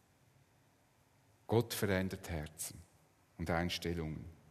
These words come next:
Dieser Mann war kein schlechter Mann, kein schlechter Mensch. Er war bestimmt sehr anständig, aber sein Reichtum war ihm schließlich doch wichtiger als die Beziehung zu Gott. Jesus sagte einmal,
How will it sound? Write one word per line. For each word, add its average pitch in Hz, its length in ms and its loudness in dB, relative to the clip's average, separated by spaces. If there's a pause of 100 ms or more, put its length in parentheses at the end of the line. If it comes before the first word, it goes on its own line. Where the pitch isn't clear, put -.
(300)
Dieser 123 240 4
Mann 117 300 10
war 104 180 8
kein 104 220 4
schlechter 98 420 0
Mann, 85 340 -2 (540)
kein 104 200 4
schlechter 101 360 0
Mensch. 85 460 -2 (640)
Er 123 160 12
war 120 140 12
bestimmt 131 420 6
sehr 120 260 10
anständig, 117 640 8 (380)
aber 113 160 4
sein 113 260 10
Reichtum 139 720 8
war 120 240 12
ihm 131 160 8
schließlich 117 640 2
doch 113 360 2
wichtiger 107 520 0 (420)
als 101 200 2
die 107 80 2
Beziehung 104 640 0
zu 98 160 0
Gott. 92 260 -2 (880)
Jesus 110 320 4
sagte 110 400 10
einmal, 110 440 8